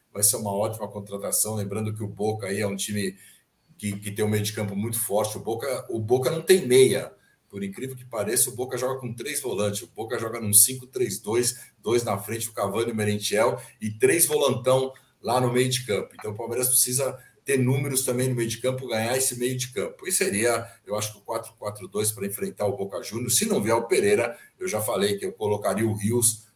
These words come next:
no lugar do Dudu, que eu acho que é a melhor formação justamente pra enfrentar o Boca lá na Bo-, na Bombonera. Mas esse cara, é, eu acho, claro, a gente fala, qualquer, qualquer contratação a gente sabe que pode ser uma aposta,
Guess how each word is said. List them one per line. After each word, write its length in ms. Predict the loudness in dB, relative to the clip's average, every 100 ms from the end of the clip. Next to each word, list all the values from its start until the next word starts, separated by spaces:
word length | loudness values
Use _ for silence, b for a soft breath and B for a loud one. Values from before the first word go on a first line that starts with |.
| _
no 100 | -10
lugar 320 | -6 -2 -2
do 100 | -2
Dudu, 520 | -6 -8 -2 -2 -2 -6 B _
que 80 | -2
eu 100 | 0
acho 160 | 0
que 60 | 0
é 40 |
a 20 | 0
melhor 360 | 2 4 4
formação 600 | 2 0 2 2 2 0
justamente 440 | -2 -4 -2 -4 -4
pra 100 | -4
enfrentar 340 | -4 -2 -2
o 100 | -2
Boca 240 | -2 -2
lá 140 | -2 0
na 120 | -2
Bo-, 240 | -4 -6 -8
na 100 | -6
Bombonera. 600 | -4 -2 -2 -2 -4 -8 b b -8
Mas 220 | -2 2
esse 260 | 4 4 2
cara, 320 | 2 2 0
é, 340 | 0 2 2 -4 -12 _ b b -4
eu 160 | 2
acho, 320 | 4 2 -2
claro, 360 | 4 8 8 6
a 60 | 2
gente 180 | 0 4
fala, 320 | 6 4 6
qualquer, 500 | 6 8 6 4 6
qualquer 800 | 8 8 8 10 10 6 -2 _
contratação 760 | -6 -2 -2 2 6 6 6
a 40 | 0
gente 180 | 2
sabe 280 | 4 4 2
que 100 | -2
pode 260 | 0 2 2
ser 100 | 0
uma 160 | -2
aposta, 460 | -4 -2 -2 -2 -6